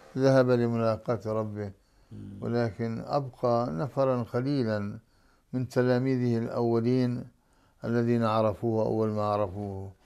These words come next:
Speaker 2: لكن
Speaker 1: آه.
Speaker 2: هو الشيخ لم يكن صاحب تيار،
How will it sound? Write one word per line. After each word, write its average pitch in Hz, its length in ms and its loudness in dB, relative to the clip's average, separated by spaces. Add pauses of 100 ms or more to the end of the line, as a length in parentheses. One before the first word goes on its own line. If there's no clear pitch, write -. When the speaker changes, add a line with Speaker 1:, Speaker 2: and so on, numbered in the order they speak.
(340)
Speaker 2:
لكن 165 240 0
Speaker 1:
آه. 175 40 4
Speaker 2:
هو 185 120 4
الشيخ 135 720 -2
لم 156 220 2
يكن 139 560 -2 (120)
صاحب - 480 -4
تيار، 107 400 -2